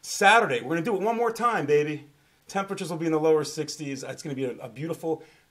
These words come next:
start to the weekend, and then there it comes. The bottom drops out of the thermometer.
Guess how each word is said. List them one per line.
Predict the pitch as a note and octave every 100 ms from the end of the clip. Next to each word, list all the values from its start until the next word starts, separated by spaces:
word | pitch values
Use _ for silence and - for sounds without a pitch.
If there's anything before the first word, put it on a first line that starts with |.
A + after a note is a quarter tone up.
| _
start | - - G#3 G#3 G3+
to | G3+
the |
weekend, | G3+ G#3 G#3 G3+ F#3
and | F3
then | E3+ E3 D#3+ - _ _ _ _ _ _ _ _ _ _ _ _ _
there | C3+ C#3
it | C#3
comes. | D3 A#2 F#2+ - - _ _
The | B2+
bottom | A#2 C#3 C3 A#2+
drops | A2 G#2+ -
out | A2 G#2 -
of | A#2+
the | G#2+
thermometer. | _ B2+ A#2 A2+ G2+ G2